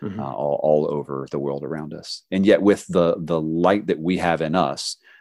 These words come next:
Speaker 2: uh, the glory of God, the person of Jesus Christ,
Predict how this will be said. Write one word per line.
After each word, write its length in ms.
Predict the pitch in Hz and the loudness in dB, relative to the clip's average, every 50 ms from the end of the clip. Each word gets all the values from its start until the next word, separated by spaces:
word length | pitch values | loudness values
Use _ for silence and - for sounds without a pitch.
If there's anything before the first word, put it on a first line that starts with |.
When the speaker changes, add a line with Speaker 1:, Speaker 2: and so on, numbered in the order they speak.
| _ - | _ -12
Speaker 2:
uh, 280 | 71 67 65 67 67 - 69 | -10 -10 -8 -8 -8 -10 -8
the 120 | 73 78 | -8 -8
glory 360 | - 82 78 80 82 82 76 | -6 -4 -2 0 0 0 0
of 100 | 76 71 | -2 -2
God, 440 | 71 80 80 78 76 73 71 69 - _ _ _ _ _ _ - | 0 0 2 2 2 0 -2 -4 -8 _ _ _ _ _ _ -12
the 100 | 73 - | -12 -10
person 360 | - - 90 80 - - 73 | -4 0 0 0 0 -2 -8
of 80 | 69 67 | -8 -8
Jesus 320 | 71 78 73 69 76 - | -6 -8 -8 -8 -10 -14
Christ, 440 | - - 82 76 71 65 - - - | -6 -2 -2 -2 -2 -4 -8 -14 -20